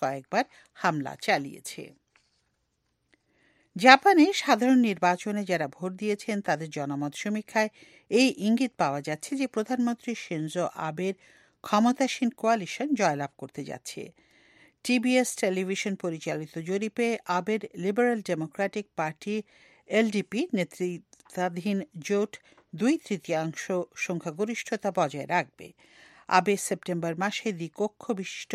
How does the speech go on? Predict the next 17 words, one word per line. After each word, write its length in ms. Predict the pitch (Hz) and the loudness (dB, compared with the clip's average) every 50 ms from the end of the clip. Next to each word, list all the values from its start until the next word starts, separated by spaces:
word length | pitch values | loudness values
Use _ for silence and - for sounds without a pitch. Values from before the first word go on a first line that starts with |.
| 202 - | -4 0
পার্লামেন্টের 600 | - 180 190 202 220 220 220 226 226 - 233 220 | 0 0 2 2 0 -2 -2 -2 -2 -2 -2 -2
নিম্নকক্ষ 640 | 202 185 170 160 160 165 175 - - 240 226 - - - - | -2 -2 -2 -2 -2 -4 -2 0 2 2 2 2 -2 -6 -4
ভেঙে 380 | 220 170 151 208 208 208 175 139 - | -4 -4 -4 -4 -2 -2 -2 0 0
দেন 120 | 170 254 302 - - - - - - - | 0 -2 -2 -4 -12 -20 -20 -20 -4 0
এবং 200 | 233 226 233 240 233 214 - | 2 4 6 6 4 4 4
তার 240 | - 220 208 240 269 262 - | 6 6 8 8 6 4 2
আগে 300 | - 175 170 160 208 226 247 - - 175 | 0 -2 -2 -2 -2 -2 -2 0 0 0
এলডিপির 460 | 170 165 143 170 165 - - 175 160 151 - | -2 -2 -4 -8 -8 -6 -6 -8 -6 -4 -2
দুই 120 | 233 233 | -2 -2
তৃতীয়াংশ 600 | 220 - - 170 143 - - 147 143 147 151 - - - 302 285 - - | -4 -4 -8 -8 -8 -6 -6 -6 -4 -4 -6 -6 -6 -4 -6 -6 -4 -4
সংখ্যাগরিষ্ঠতা 800 | - 185 156 - 151 131 135 135 139 - - - 143 139 - - | -4 -4 -4 -4 -8 -10 -10 -12 -10 -10 -12 -12 -12 -12 -12 -14
ছিল। 220 | - - - 147 143 - 143 - _ _ _ _ _ _ _ - - - _ _ | -14 -12 -12 -12 -12 -14 -20 -20 _ _ _ _ _ _ _ -20 -20 -20 _ _
স্ন্যাপ 420 | - - - - 233 233 254 277 269 _ - | -8 -6 -2 4 6 6 6 6 4 _ 4
বা 140 | 214 202 180 160 - _ - | 6 6 6 6 4 _ 0
অগ্রিম 380 | 185 190 185 170 - 240 233 220 202 190 | 0 0 2 0 0 0 2 2 2 0
নির্বাচনে 540 | 165 147 143 147 151 - - 170 165 165 160 | 0 -2 -2 -2 -2 -4 -6 -6 -6 -6 -6
বিজয় 420 | 147 165 170 165 - 214 220 233 | -6 -8 -6 -2 0 2 2 0